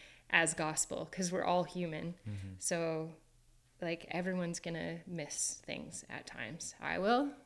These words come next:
Speaker 1: as an
Speaker 2: Mm-hmm.
Speaker 1: R M T, doctors will, surgeons will. No one's God <laughs> or
Speaker 2: Mm-hmm.
Speaker 1: the universe or the almighty, you know?
Speaker 2: Mm-hmm.
Speaker 1: But we can, like, I think, too, just being humble enough to recognize that and,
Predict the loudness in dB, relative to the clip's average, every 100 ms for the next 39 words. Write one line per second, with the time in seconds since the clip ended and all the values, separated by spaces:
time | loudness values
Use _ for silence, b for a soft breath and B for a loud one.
0 | -8 -4 -2 0 0 -2 0 4 4 2
1 | B B B 0 0 0 -2 -2 0 4
2 | 4 4 0 -8 -4 0 0 0 -2 -2
3 | 0 0 -2 -4 -2 0 2 2 2 2
4 | 0 2 0 2 6 10 10 10 2 4
5 | 6 6 6 2 2 2 2 2 0 0
6 | 2 2 2 0 -2 -2 0 0 2 2
7 | 2 0 -2 -4 -2 0 2 2 0 -4
8 | B B -20 2 6 6 4 0 0 0
9 | 0 0 -4 B B B B B -20 -20
10 | -2 0 2 2 2 0 -2 -2 -2 -4
11 | -4 -4 -4 -4 -2 0 -2 -2 -2 -2
12 | -2 -4 -2 -2 0 0 2 0 -2 -4
13 | -4 -4 -6